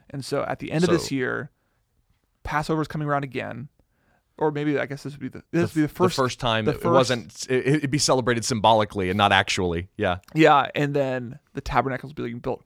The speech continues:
Speaker 1: for that event.
Speaker 2: Okay.
Speaker 1: So this is a big moment.
Speaker 2: Yeah.
Speaker 1: God came last time on Passover to protect the people of
Speaker 2: Phew.
Speaker 1: Israel.
Speaker 2: Yeah, in a big way.
Speaker 1: The tabernacle is being built. God's presence is about to fall, and Moses does it perfectly.
Speaker 2: Right.
Speaker 1: Just as God commanded Moses,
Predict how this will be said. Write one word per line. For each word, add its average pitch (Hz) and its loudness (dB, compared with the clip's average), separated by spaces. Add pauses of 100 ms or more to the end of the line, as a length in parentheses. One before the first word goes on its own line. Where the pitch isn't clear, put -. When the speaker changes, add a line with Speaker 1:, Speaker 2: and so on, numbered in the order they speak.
(120)
Speaker 1:
for 147 2
that 135 2
event. - -8
Speaker 2:
Okay. 92 -4
Speaker 1:
So 123 -6 (120)
this 127 -14
is 147 -4
a 139 -4
big 143 -2
moment. 143 -4
Speaker 2:
Yeah. 90 -2
Speaker 1:
God 127 -2
came 147 -6
last 127 -4
time 147 -6
on 143 -6
Passover 135 -4
to - -14
protect - -8
the 147 -8
people 143 -6
of 139 0
Speaker 2:
Phew. 131 0
Speaker 1:
Israel. 143 -2
Speaker 2:
Yeah, 98 2
in 85 -4
a 82 -6
big 101 -4
way. 80 -4 (260)
Speaker 1:
The 131 -6
tabernacle 147 -4
is 131 -6
being 127 -6
built. 135 -2 (160)
God's 123 -8
presence 139 -6
is 127 -8
about 120 -4
to - -12
fall, 131 0 (320)
and 127 -6
Moses 131 -2 (160)
does 139 -2
it - -12 (400)
perfectly. - -6
Speaker 2:
Right. 90 -4 (160)
Speaker 1:
Just 135 -4
as 131 -10
God 123 0 (180)
commanded 123 -8
Moses, 123 -12